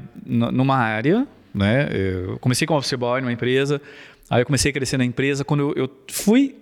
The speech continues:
é, passar pra uma outra área de transição, a empresa teve uma fusão. Saí fora, fiquei um, uns dois, três anos desempregado, dando aula de música, não sei o quê. Eu não consegui emprego.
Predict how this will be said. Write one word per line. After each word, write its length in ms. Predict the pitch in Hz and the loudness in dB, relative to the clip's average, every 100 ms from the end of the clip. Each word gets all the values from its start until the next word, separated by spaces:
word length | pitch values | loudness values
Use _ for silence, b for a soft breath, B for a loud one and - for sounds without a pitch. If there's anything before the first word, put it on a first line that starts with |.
| - _ _ - | -20 _ _ 0
é, 360 | 156 139 143 143 | 2 2 0 -4
passar 360 | - 151 202 | -4 -2 -2
pra 140 | 196 180 | 0 0
uma 100 | 170 | 0
outra 240 | 165 156 | 0 -2
área 200 | 143 147 | -4 -6
de 100 | 147 | -4
transição, 640 | 175 220 214 - 156 156 214 B B B B B B | 0 2 2 2 0 0 -2 B B B B B B
a 100 | 135 | -4
empresa 460 | 143 147 143 147 - - - | 2 2 2 0 -4 -16 -6
teve 200 | - 131 | -2 2
uma 100 | 143 | 2
fusão. 480 | 139 160 127 117 113 - _ _ _ _ B B B B B _ - _ - | 2 2 4 0 -4 -12 _ _ _ _ B B B B B _ -20 _ -16
Saí 760 | - - - - - - 127 127 | -12 -10 -10 -10 -6 -2 0 0
fora, 320 | - 120 123 | -2 -2 -2
fiquei 180 | - 123 | -2 -2
um, 400 | 120 117 117 110 | -2 -4 -6 -8
uns 140 | 101 | -8
dois, 280 | 104 123 123 | -2 0 0
três 200 | 123 110 | -2 -2
anos 140 | 113 104 | -4 -4
desempregado, 720 | 110 110 101 104 107 110 104 B B | -4 -4 -2 -2 -2 -4 -8 B B
dando 180 | 120 113 | 0 2
aula 120 | 107 | 2
de 120 | 104 | -2
música, 320 | 110 107 110 107 | -4 -6 -6 -6
não 60 | |
sei 100 | 107 | -6
o 20 | |
quê. 40 | 123 | 0
Eu 20 | |
não 80 | 139 | 2
consegui 220 | - 147 | 2 0
emprego. 420 | 160 135 95 87 | 0 -2 -4 -6